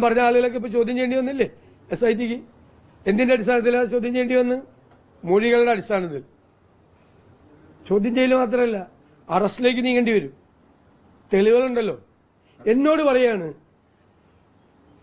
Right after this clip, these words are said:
കടകംപള്ളി സുരേന്ദ്രൻ, ആ, ഞാൻ ഈ ആരോപണം ഉന്നയിച്ചിട്ട് എൺപത്തിനാല് ദിവസമായി. കോടതിയിൽ ഒരു കീറക്കടലാസ് പോലും ഞാൻ ഇതുവരെ തെളിവായി ഹാജരാക്കിയില്ല. ഒന്ന് പിണ-, ഏ, കടകംപള്ളിയോട് പറയാൽ കോടതിയിൽ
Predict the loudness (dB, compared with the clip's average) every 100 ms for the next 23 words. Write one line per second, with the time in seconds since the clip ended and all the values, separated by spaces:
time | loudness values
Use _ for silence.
0 | -4 0 2 0 -2 -2 0 0 -2 -10
1 | -14 _ _ _ _ _ _ _ _ _
2 | _ _ -14 -10 -2 2 2 2 4 4
3 | 2 2 0 -2 -4 -2 -2 -2 -4 -4
4 | -2 0 -2 -6 -6 -8 -10 -14 _ _
5 | _ 0 2 2 0 0 -2 -4 -4 -4
6 | -4 -4 -2 0 0 0 0 -2 -14 -4
7 | 0 2 2 0 -2 -2 0 2 2 0
8 | -4 -6 -6 -10 -12 -18 _ _ _ _
9 | _ _ _ -2 0 0 -2 -6 -2 0
10 | 0 2 2 0 -4 -2 0 0 2 2
11 | 2 0 -2 -6 -12 _ -4 -4 -4 -4